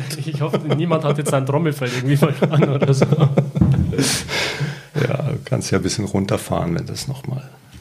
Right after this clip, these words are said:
Speaker 2: die Spuren dir noch mal anguckst. <laughs>
Speaker 1: Werde ich machen.
Speaker 2: Ja, also es wär, ja, ich hab ein Petnat aufgemacht.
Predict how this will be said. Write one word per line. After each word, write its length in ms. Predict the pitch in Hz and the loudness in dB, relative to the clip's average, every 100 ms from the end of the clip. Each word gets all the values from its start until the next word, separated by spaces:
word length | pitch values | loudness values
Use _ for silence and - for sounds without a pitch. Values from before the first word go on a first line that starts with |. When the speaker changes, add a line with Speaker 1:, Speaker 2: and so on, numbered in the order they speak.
| - - - - | -16 -14 -6 -4
Speaker 2:
die 40 | |
Spuren 380 | - - 107 98 | -2 4 4 4
dir 140 | 98 | 0
noch 160 | 98 - | -2 -2
mal 160 | - - | -2 -2
anguckst. 600 | - - - - - - - 151 139 - | -4 -4 -6 -4 -8 -8 -2 -2 0 0
<laughs> 440 | - - 240 147 | 2 0 -2 -2
Speaker 1:
Werde 180 | 120 127 | -2 0
ich 100 | 131 | 2
machen. 320 | 127 127 117 - - - | 4 4 0 -8 -12 -6
Speaker 2:
Ja, 260 | 131 - 139 | -4 -4 0
also 220 | 120 104 | 2 4
es 180 | 104 - | 2 2
wär, 260 | 113 107 104 - 135 | 0 0 -2 -8 -6
ja, 120 | 113 - | -6 -2
ich 100 | 123 | -2
hab 100 | - | 0
ein 80 | - | 0
Petnat 400 | 113 117 95 110 | 0 0 -4 -4
aufgemacht. 580 | 101 - 92 101 - | -6 -2 -2 -2 -6